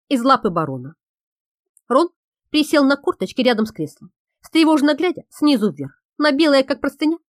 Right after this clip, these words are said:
лицо друга. Он сразу догадался, в чём дело и что за чучело стояло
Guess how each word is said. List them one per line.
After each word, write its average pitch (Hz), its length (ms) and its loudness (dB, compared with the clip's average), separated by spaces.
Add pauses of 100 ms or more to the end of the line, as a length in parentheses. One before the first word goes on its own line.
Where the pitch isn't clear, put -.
(100)
лицо 302 340 -2
друга. 147 380 -10 (720)
Он 320 160 2
сразу 214 360 0
догадался, 277 540 -2 (360)
в - 60 -20
чём 277 260 2
дело 143 300 -12 (380)
и 330 100 2
что - 240 0
за 294 100 2
чучело 233 360 -2
стояло 277 460 -4